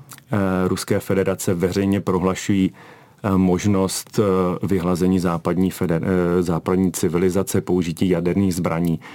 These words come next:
Takže pro mě v tom, řekněme, etickém, eh, rozměru, eh,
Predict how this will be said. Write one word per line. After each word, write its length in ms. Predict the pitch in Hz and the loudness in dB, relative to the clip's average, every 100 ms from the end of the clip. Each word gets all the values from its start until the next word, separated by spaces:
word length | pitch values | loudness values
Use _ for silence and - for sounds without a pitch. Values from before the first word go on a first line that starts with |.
| - - _ | -20 -20 _
Takže 480 | 87 80 101 92 85 _ - _ | -6 -2 -2 -2 -4 _ -20 _
pro 180 | 101 92 | 0 2
mě 400 | 92 98 98 95 - - | 2 2 0 -4 -10 -16
v 100 | - | -4
tom, 280 | 82 73 - - _ - - - - 95 | -2 -2 -4 -8 _ -20 -18 -16 -8 -4
řekněme, 500 | 90 85 92 92 - 90 | -2 0 2 2 0 -4
etickém, 720 | - 113 - - 110 104 101 - - - - | -2 -2 -2 -2 0 0 -4 -10 -20 -20 -6
eh, 300 | - 101 92 | 0 2 2
rozměru, 640 | 92 90 98 98 95 95 87 _ _ | 2 2 2 2 2 2 0 _ _
eh, 800 | - 110 95 92 95 - - - | -6 -2 0 0 -2 -4 -6 -8